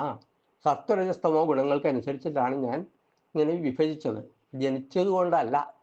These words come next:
ഇനി ജനിച്ചത് കൊണ്ട് അതിലൊരു പൂർവ്വവാസന ഉണ്ടാവും, അത്രയേ ഉള്ളൂ. ഇപ്പൊ സാത്വികമായിട്ടുള്ള കർമ്മം ചെയ്യുന്ന വിഭാഗത്തിന്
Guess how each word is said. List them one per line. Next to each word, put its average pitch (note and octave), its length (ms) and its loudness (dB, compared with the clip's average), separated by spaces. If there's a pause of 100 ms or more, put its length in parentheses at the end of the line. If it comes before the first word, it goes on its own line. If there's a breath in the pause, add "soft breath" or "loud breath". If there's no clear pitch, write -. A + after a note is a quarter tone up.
(580)
ഇനി G#3 140 2
ജനിച്ചത് G3 440 2
കൊണ്ട് G#3+ 480 2
അതിലൊരു G3 300 2
പൂർവ്വവാസന F#3+ 840 2
ഉണ്ടാവും, F3 360 2 (240)
അത്രയേ D3+ 220 2
ഉള്ളൂ. G#2 140 -4
ഇപ്പൊ - 140 -4
സാത്വികമായിട്ടുള്ള F#3 1300 0
കർമ്മം E3+ 340 0
ചെയ്യുന്ന D#3 460 0 (600)
വിഭാഗത്തിന് D#3 680 0